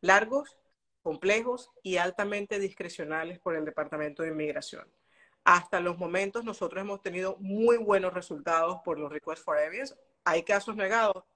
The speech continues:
El ca-, abogado que diga que no tiene un caso negado está diciendo la, eh, mentira más grande del mundo, porque no hay forma de que todos los casos sean, eh, aprobados. Sin embargo, ¿ok? Siempre hay alternativas. Se puede hacer un refiling del caso, se puede apelar el caso o se puede someter una moción de consideración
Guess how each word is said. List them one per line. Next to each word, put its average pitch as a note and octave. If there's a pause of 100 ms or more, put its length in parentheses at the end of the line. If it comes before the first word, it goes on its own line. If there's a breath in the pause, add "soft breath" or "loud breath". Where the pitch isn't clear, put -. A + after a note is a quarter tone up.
(120)
El G3
ca-, G#3
abogado G3+
que A3+
diga G#3+
que F3+
no F3
tiene G3
un G3+
caso G3+
negado G3 (320 soft breath)
está F3+
diciendo G3
la, F#3+ (140)
eh, F3+
mentira F3
más G3+
grande F3
del D#3
mundo, D3+ (340)
porque E3
no E3+
hay G3
forma D#3 (300)
de E3
que F3
todos G3
los F#3+
casos F3 (200)
sean, D#3
eh, F3
aprobados. D#3
Sin C4+
embargo, D#3+ (300)
¿ok? F3 (300)
Siempre G#3
hay F#3+ (100)
alternativas. E3+
Se E3
puede D#3+
hacer E3+
un E3
refiling A#3
del E3
caso, D3+
se -
puede D#3+
apelar E3+
el F#3+
caso E3+
o F#3
se -
puede D#3+
someter E3+
una E3
moción D#3
de -
consideración F3+